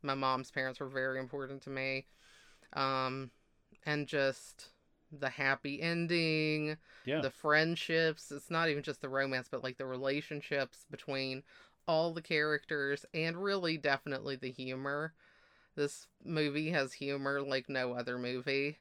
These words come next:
Speaker 2: Yeah, very, very, very funny.
Speaker 1: And I just, I loved it. I adored it. Um, it really appealed to me, and it still continues to this day.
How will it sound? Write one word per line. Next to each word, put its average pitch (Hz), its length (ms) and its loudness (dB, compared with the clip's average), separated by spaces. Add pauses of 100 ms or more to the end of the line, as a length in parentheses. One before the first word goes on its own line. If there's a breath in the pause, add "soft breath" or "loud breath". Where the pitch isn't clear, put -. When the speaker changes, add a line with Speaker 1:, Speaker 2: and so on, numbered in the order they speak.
(140)
Speaker 2:
Yeah, 117 120 2
very, 113 500 2
very, 104 480 -2
very 143 600 -8
funny. 78 520 -10 (320)
Speaker 1:
And 131 400 0
I 143 120 2
just, - 600 -6 (100)
I 131 140 -2
loved 123 400 -2
it. 127 100 0
I 123 120 4
adored 127 460 0
it. 127 280 0 (480 soft breath)
Um, 123 280 -8
it 131 160 -2
really 135 260 0
appealed 127 320 -4
to 139 80 -10
me, 131 180 2
and 143 100 0
it 151 160 -6
still 143 240 -2
continues 160 580 -2
to 196 120 -6
this 196 180 -8
day. 262 240 -8